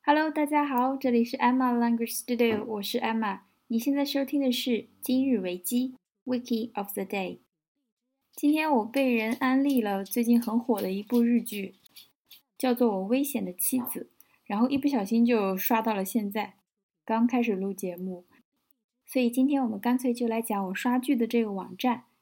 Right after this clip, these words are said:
哔哩哔哩。喜欢动漫的朋友们对 A 站和 B 站一定不陌生。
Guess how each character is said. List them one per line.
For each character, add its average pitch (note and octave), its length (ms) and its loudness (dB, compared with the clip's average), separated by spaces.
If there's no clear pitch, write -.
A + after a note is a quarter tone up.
哔 G#3+ 160 -4
哩 G#3 140 -4
哔 A3+ 160 0
哩。 G3 220 -6
喜 - 200 -4
欢 A#3 280 2
动 E4+ 160 -2
漫 E4 280 0
的 B3 80 2
朋 G3+ 240 -4
友 A#3+ 100 2
们 G#3 240 2
对 A#3+ 220 2
A B3+ 160 2
站 A#3+ 240 0
和 G3+ 160 -8
B A#3+ 180 0
站 A3 320 0
一 - 20 -4
定 A#3 200 2
不 A3 100 -6
陌 A3 240 -4
生。 A3+ 380 -4